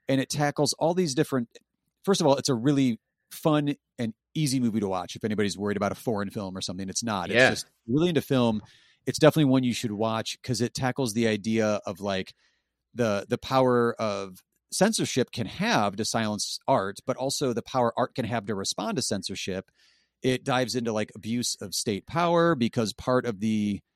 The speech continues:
Speaker 1: I guess you could call it sentence that, or no, it was a sentence. Like, he was, um,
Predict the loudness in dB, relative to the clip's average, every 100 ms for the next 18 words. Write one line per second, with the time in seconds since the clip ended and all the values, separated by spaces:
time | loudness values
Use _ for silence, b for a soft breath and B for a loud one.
0 | _ _ _ -8 0 2 2 0 2 2
1 | 2 2 2 2 -4 -2 0 4 6 10
2 | 8 6 0 0 -2 -6 -4 -4 -2 0
3 | 0 0 -4 -6 -6 -6 -8